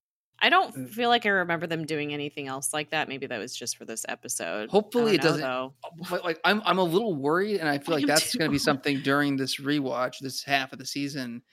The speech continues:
Speaker 2: that I'm gonna be like
Speaker 1: Yeah,
Speaker 2: "Or are
Speaker 1: not
Speaker 2: they
Speaker 1: happy
Speaker 2: gonna, are
Speaker 1: about
Speaker 2: they gonna go there again?" Like, I really hope, because
Speaker 1: Yeah.
Speaker 2: that's something in, um, oh, I'm trying to think of, uh, there's something really recent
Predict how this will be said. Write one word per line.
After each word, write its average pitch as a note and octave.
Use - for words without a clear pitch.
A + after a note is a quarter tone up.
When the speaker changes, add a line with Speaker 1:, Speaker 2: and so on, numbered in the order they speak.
Speaker 2:
that C3+
I'm B2+
gonna C3
be C3
like C3
Speaker 1:
Yeah, D3
Speaker 2:
"Or C#3
are -
Speaker 1:
not D3
Speaker 2:
they D#3+
Speaker 1:
happy F3+
Speaker 2:
gonna, F3
are D#3
Speaker 1:
about -
Speaker 2:
they D#3+
gonna F3
go F3
there F3+
again?" F3+
Like, E3
I D#3+
really C3+
hope, B2
because D3
Speaker 1:
Yeah. -
Speaker 2:
that's E3
something D3
in, C#3
um, A#2+
oh, D3
I'm C3+
trying C3+
to A#2+
think C3+
of, B2
uh, A#2+
there's C3
something C3+
really C#3
recent B2